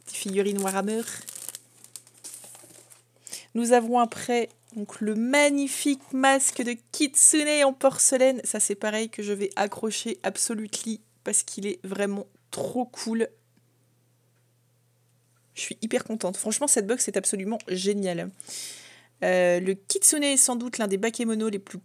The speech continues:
connus dans la culture traditionnelle japonaise. Il s'agit d'un renard blanc doté de pouvoirs magiques. Avec ce petit masque en porcelaine fabriqué au Japon, vous allez pouvoir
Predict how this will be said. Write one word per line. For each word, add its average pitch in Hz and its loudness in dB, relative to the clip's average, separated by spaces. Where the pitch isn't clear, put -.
connus 277 0
dans 240 -2
la 202 -2
culture 202 -8
traditionnelle 208 -4
japonaise. 208 -2
Il 185 -8
s'agit 196 -2
d'un 180 -2
renard 170 -4
blanc 214 -2
doté 196 -2
de 180 -6
pouvoirs 190 -4
magiques. 196 -2
Avec 165 -6
ce - -6
petit - -8
masque 277 -2
en 226 -8
porcelaine 196 -6
fabriqué 175 -6
au 165 -6
Japon, 185 -6
vous 226 -4
allez 175 -4
pouvoir 202 -4